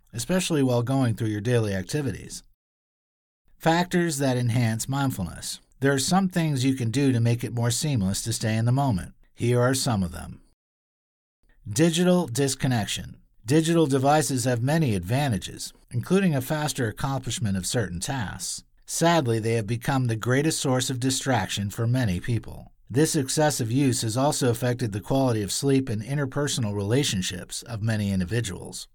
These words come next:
If you want to make every moment count, you need to stay off your digital devices sometimes, or totally for some days if possible. If you cannot imagine staying one week off social media, you need to act fast.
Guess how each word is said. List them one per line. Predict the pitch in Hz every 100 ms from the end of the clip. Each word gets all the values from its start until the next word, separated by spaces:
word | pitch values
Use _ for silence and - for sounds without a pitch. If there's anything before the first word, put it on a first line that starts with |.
| _
If | 120 117
you | 127
want | 156 175
to |
make | 147 131 131
every | - 131 113 104
moment | 113 107 82 -
count, | 123 98 73 _ _
you | 120
need | 143 208 190
to |
stay | 196 - 170
off | 160 156 147
your | 127
digital | 120 147 127 110
devices | 107 110 127 127 95 92
sometimes, | - 151 - 92 - - -
or | 120
totally | 117 185 190 117 107
for | 110
some | 113 143 123
days | 131 120 87 90
if | 110 95
possible. | 120 113 - 87 64 - _ _ -
If | 117 117
you | 160 196
cannot | - 156 160 151 143
imagine | 127 127 123 98
staying | 95 110 107 98
one | 110 123
week | 120 113 95
off | 92
social | 90 113 101 95
media, | 87 104 101 78 - - _
you | 87 95
need | 117 120
to | 82
act | 92 90 -
fast. | 101 90 80 76 -